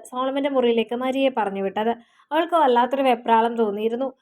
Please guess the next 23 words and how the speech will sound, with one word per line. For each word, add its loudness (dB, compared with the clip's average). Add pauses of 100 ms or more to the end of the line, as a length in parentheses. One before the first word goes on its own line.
(280)
മുറിയിലേക്ക് -6
കയറി 0
ചെന്നപ്പോൾ -2
അവൻ 0
ആരോടോ 2
ഫോണിൽ -2
സംസാരിക്കുകയാണ്. 0 (400)
ഏതൊക്കെയോ -2
മരുന്നിൻ്റെ 2
പേര് 2
പറഞ്ഞു -2
കൊടുക്കുന്നത് -4
കേട്ടപ്പോൾ -2
തന്നെ -4 (120)
ആശുപത്രിയിൽ -2
നിന്നുമുള്ള 2
ഫോണാണെന്ന് -6
അവൾക്ക് -8
മനസ്സിലായി. -4 (500)
പാല് -2
ഡെസ്കിൻ്റെ 0
പുറത്ത് 0
വെച്ച് 0